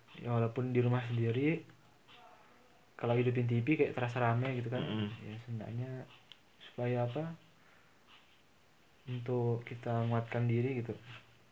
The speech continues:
Speaker 2: Kalau mati lampu, piye?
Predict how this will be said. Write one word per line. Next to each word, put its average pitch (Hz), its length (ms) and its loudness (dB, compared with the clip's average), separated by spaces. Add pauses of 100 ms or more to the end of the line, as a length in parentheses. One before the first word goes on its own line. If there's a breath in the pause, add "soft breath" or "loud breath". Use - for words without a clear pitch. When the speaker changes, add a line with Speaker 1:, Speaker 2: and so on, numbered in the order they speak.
(1800)
Speaker 2:
Kalau 120 320 12
mati 120 160 8
lampu, 127 280 6
piye? 104 280 4